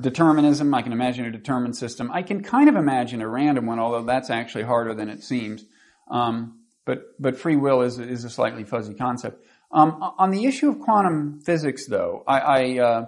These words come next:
I wanted to raise it like a, a kind of a, a, a, a second, um, uh, dimension of quantum physics that, that might, that might enter the picture. I, I, as I understand,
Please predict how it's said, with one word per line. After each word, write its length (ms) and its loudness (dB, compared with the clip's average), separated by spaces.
I 60 4
wanted 240 4
to 60 2
raise 320 2
it 100 -2
like 180 4
a, 60 6
a 60 -2
kind 200 0
of 100 -4
a, 140 0
a, 160 -8
a, 180 -8
a 40 -4
second, 640 0
um, 560 0
uh, 60 -12
dimension 500 2
of 120 -8
quantum 300 0
physics 360 -8
that, 240 -8
that 180 -4
might, 400 -4
that 120 -4
might 260 -2
enter 220 -6
the 80 -8
picture. 480 -8
I, 100 2
I, 200 -4
as 200 -2
I 100 4
understand, 600 2